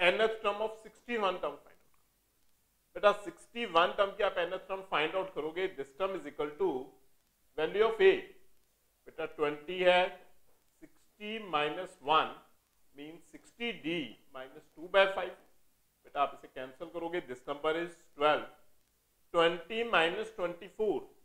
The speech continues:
means माइनस फ़ोर आ जाएगा बेटा। means बेटा आपके पास जो nth term आई है वो माइनस फ़ोर आ गया आपकी। And minus four means option B बेटा आपका final answer है।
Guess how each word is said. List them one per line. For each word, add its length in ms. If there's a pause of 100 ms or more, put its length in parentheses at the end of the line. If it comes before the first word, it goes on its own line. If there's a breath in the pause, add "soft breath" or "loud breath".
(120)
means 200 (140)
माइनस 460 (200)
फ़ोर 220
आ 100
जाएगा 240
बेटा। 200 (1080)
means 320
बेटा 200
आपके 220
पास 220
जो 200
nth 340
term 180
आई 100
है 120
वो 140 (100)
माइनस 400 (200)
फ़ोर 200
आ 80
गया 180
आपकी। 240 (160)
And 240
minus 500
four 240
means 400 (180)
option 440 (100)
B 300
बेटा 220
आपका 320 (320)
final 300
answer 360
है। 80